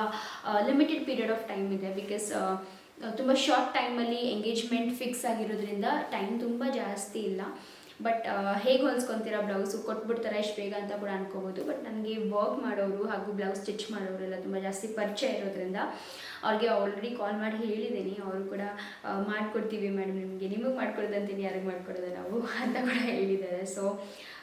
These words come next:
ಆ, ಸ್ಟಿಚ್ ಮಾಡಿಸೋದೆಲ್ಲ ತುಂಬ ಜಾಸ್ತಿ ತಲೆನೋವು ಆಗೋದಿಲ್ಲ, ಒಂದು ಟೆನ್ ಡೇಸಲ್ಲಿ ಎಲ್ಲ ಆಗಿಬಿಡುತ್ತೆ. But ಯಾವ್ದು ಮಾಡಿಸ್ದೆ ಅನ್ನೋದೇ ತುಂಬ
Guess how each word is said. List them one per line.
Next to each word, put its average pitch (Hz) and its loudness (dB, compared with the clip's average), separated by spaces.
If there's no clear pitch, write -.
ಆ, 202 2
ಸ್ಟಿಚ್ 240 -4
ಮಾಡಿಸೋದೆಲ್ಲ 262 6
ತುಂಬ 254 0
ಜಾಸ್ತಿ 233 0
ತಲೆನೋವು 226 -2
ಆಗೋದಿಲ್ಲ, 208 0
ಒಂದು 208 -4
ಟೆನ್ 196 2
ಡೇಸಲ್ಲಿ 202 0
ಎಲ್ಲ 214 2
ಆಗಿಬಿಡುತ್ತೆ. 208 -2
But 220 -2
ಯಾವ್ದು 262 4
ಮಾಡಿಸ್ದೆ 247 2
ಅನ್ನೋದೇ 240 2
ತುಂಬ 277 6